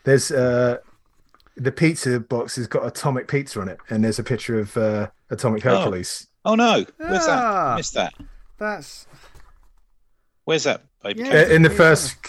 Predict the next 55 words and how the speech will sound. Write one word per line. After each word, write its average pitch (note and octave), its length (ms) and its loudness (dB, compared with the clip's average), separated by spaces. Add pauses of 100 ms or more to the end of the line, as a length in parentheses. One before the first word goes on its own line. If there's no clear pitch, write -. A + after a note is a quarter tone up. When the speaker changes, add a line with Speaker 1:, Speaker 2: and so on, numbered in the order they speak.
Speaker 1:
first D#3 240 4
couple C3+ 180 2
of B2+ 60 -2
pages A2+ 380 2
when A#2 100 -2
he's, A#2+ 220 -4
he's A2+ 180 -8
got A2+ 140 -2
the A2 60 -8
pizza B2 280 -4
box. F2+ 440 -8
Speaker 3:
When E3 120 -8
they're E3+ 140 -8
having D#3 260 -10
the, C#3+ 120 -4
Speaker 1:
If B2+ 80 -4
you C#3+ 80 4
Speaker 3:
at C3+ 60 4
Speaker 1:
look A#2+ 100 4
Speaker 3:
the, D3 60 4
Speaker 1:
at C3+ 40 4
the B2 60 4
box C3+ 320 2
Speaker 3:
at, A2+ 60 -2
Speaker 1:
lid. G2 80 0
Speaker 3:
at E3 100 -2
the E3 100 -4
Viper D#3 380 -4
Command C#3+ 420 -10
Center A#2 440 -12
when A#2 180 -12
they're, A#2 240 -12
yeah, A2 260 -12
he's A2 180 -14
eating A2+ 220 -14
pizza. A2+ 320 -12
Speaker 1:
There's C3+ 180 4
one E3 260 6
that D3 100 6
hasn't C#3+ 260 4
got D3 160 6
it B2 140 2
where A#2 120 0
I A2+ 60 0
missed C3 360 -2
it, F#2 120 -8
which G#2 180 -12
is G#2+ 60 -8
a G2+ 40 -6
bit G#2+ 80 -4
of G2 60 -8
a F#2+ 60 -6
pain, G2+ 320 0
but, G#2 260 -2
uh, G2+ 260 -2